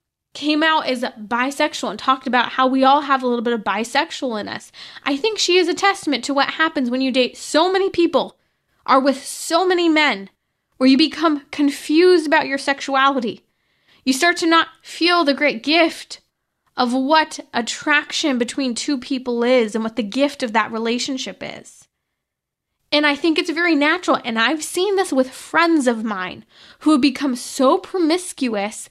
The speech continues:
suddenly they start to doubt their sexuality after having had such severe wounds from the culture we live in that says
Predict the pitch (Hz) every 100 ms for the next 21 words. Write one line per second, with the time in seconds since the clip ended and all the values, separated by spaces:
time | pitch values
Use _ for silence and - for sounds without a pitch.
0 | _ _ - - 294 320 370 349 330 -
1 | 320 - 247 214 233 240 311 294 285 285
2 | 269 294 311 311 277 233 226 - - -
3 | 247 269 269 285 285 277 285 262 262 277
4 | 269 - - 254 220 208 277 330 339 339
5 | 262 220 240 285 277 226 220 - 240 233
6 | 220 - - 294 294 - 247 220 220 220
7 | 214 214 214 - - 220